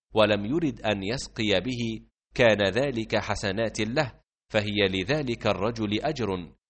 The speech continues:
ورجل ربطها تغنيا وتعففا ولم ينس حق الله في رقابها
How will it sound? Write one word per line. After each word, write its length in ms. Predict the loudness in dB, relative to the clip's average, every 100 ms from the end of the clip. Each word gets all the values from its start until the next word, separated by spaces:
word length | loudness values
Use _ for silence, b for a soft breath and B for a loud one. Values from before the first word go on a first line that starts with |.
| _ 2
ورجل 420 | 4 6 4 0
ربطها 840 | 0 0 2 4 2 0 -4 -2 -4
تغنيا 880 | 0 0 0 -4 -4 0 -2 -2 -8
وتعففا 1040 | -2 -2 0 2 2 0 -4 2 2 2 -6 _ _
ولم 340 | 2 4 4 -2
ينس 320 | -4 -4 -4
حق 380 | -4 -4 0 2
الله 480 | 2 4 4 2
في 220 | -4 -2 -2
رقابها 920 | -2 4 4 4 -2 2 4 2